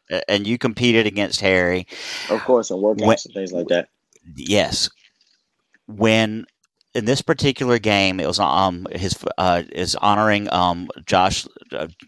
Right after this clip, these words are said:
Speaker 1: Josh Level, um, who left this world way too early. Um, and it was a great,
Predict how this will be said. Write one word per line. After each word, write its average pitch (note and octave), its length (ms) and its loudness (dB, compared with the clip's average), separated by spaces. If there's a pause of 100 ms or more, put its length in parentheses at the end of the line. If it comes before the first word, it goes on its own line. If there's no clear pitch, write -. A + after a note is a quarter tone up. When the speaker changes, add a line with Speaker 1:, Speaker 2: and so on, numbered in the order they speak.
(140)
Speaker 1:
Josh F#2+ 360 2
Level, F#2+ 560 2
um, F2+ 300 0
who F#2 100 -2
left F#2+ 300 2
this F#2+ 180 -4
world F2+ 240 2
way F2+ 220 2
too F#2+ 240 -2
early. E2+ 360 0 (440)
Um, F#2 280 2
and F#2 80 -6
it G2 120 -2
was - 140 -6
a F#2+ 60 0
great, G2+ 560 0